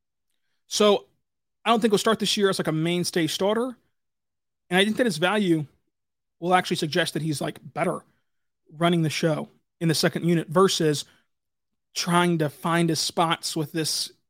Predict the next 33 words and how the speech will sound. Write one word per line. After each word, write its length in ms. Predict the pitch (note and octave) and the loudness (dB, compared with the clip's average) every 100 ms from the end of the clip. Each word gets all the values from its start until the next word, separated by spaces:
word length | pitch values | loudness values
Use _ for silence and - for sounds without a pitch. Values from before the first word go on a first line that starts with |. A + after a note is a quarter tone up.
| _ | _
starting 380 | - - D#3+ D3 | -8 2 2 2
group. 320 | C#3 C#3 - - _ _ _ _ _ _ _ _ _ _ _ _ _ _ _ _ _ | -2 -6 -12 -20 _ _ _ _ _ _ _ _ _ _ _ _ _ _ _ _ _
Because 200 | A#3 G#3+ | 2 4
even 140 | D4+ F#4 | 6 4
if 60 | |
you 80 | D#4 | 0
think 180 | B3+ A#3 | 0 -2
he's 160 | G3+ G3+ | 0 0
just 160 | - | 0
straight 200 | - G3 | 2 2
up 120 | E3+ | 2
better 180 | D#3 F3 | 0 0
than 140 | D#3+ D#3+ | 0 -2
Lou 60 | |
Dort, 280 | C#3 D#3 - | -2 -6 -6
for, 120 | - | -10
for 280 | C#3+ - E3 | -10 -6 -6
example, 440 | C#3+ D3 - G#3 - _ _ _ _ _ _ _ _ _ _ _ | -4 -8 -10 -16 -18 _ _ _ _ _ _ _ _ _ _ _
he, 320 | A3 C4+ - | 0 0 -2
the 120 | F3 | -2
style 420 | F#3 - A3+ C#4 A#3 | -2 2 2 4 2
of 120 | - | 2
play 200 | A3+ G#3+ | 2 2
he'd 140 | F#3+ | 2
have 140 | F#3+ - | -2 -4
to 60 | |
play 440 | - - F#3+ D#3 - | -10 -2 -2 -2 -6
alongside 540 | D#3+ E3 F3 - E3+ | -2 -2 -2 -2 0
S 160 | E3 D#3 | 0 -2
G 200 | - E3 | -4 -2
A 120 | D#3+ | -2
and 120 | D#3+ | -4
Giddey 300 | C#3+ D3+ A3+ | -4 -4 -4